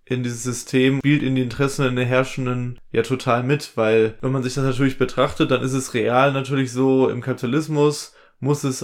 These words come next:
eine absolute Mehrheit an Menschen geben, die wenig haben oder gar nichts haben. Sonst könnten ja nicht von der reinen Systematik her einige wenige dann alles haben.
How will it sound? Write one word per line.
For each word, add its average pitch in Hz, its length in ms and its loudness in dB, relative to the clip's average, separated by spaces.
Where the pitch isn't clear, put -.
eine 120 400 -4
absolute 131 440 -2
Mehrheit 143 640 2
an 123 160 -4
Menschen 135 420 -4
geben, 123 460 -2
die 120 580 -2
wenig 151 440 0
haben 151 300 4
oder 113 200 0
gar 123 240 2
nichts 156 280 -6
haben. 165 460 0
Sonst 135 320 -4
könnten 156 320 -2
ja 123 120 4
nicht 120 440 -4
von 135 140 -6
der 131 120 -2
reinen 135 180 2
Systematik 131 680 -2
her 120 380 2
einige 131 420 0
wenige 135 540 4
dann 127 220 2
alles 143 420 2
haben. 110 360 0